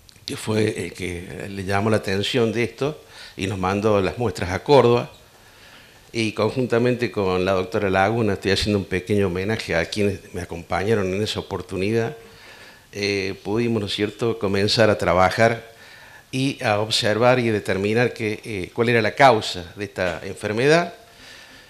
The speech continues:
E hicimos las primeras transmisiones con la chicharrita, ¿no es cierto?, que ahora tanto, tanto, tanto da que hablar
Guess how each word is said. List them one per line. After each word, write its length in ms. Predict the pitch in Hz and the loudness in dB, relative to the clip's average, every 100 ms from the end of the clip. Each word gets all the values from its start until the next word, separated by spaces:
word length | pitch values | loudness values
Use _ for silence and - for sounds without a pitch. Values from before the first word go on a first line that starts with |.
| - | -12
E 60 | - | -4
hicimos 340 | 117 120 143 | 2 4 6
las 120 | 127 - | 4 4
primeras 400 | 117 131 127 - | 2 4 4 4
transmisiones 600 | 107 107 113 - 127 120 | -2 0 -2 0 0 0
con 120 | 107 | -2
la 100 | 98 | -4
chicharrita, 720 | - - 107 107 135 - 123 - - - - - - - - - | -6 -4 -2 0 0 -2 -6 -6 -18 -20 -20 -20 -20 -20 -20 -14
¿no 80 | - | -10
es 60 | |
cierto?, 260 | - 113 104 | -6 -8 -8
que 120 | 104 | 0
ahora 280 | 117 120 113 | 2 4 2
tanto, 480 | 120 127 117 - 110 - - - | 2 2 0 -4 -6 -6 -20 -10
tanto, 440 | 104 107 101 101 | -6 -6 -6 -8
tanto 420 | - 101 98 98 | -6 -6 -4 -4
da 180 | 95 104 | -2 -2
que 80 | 98 | 0
hablar 420 | 90 95 95 98 | -2 0 -2 -4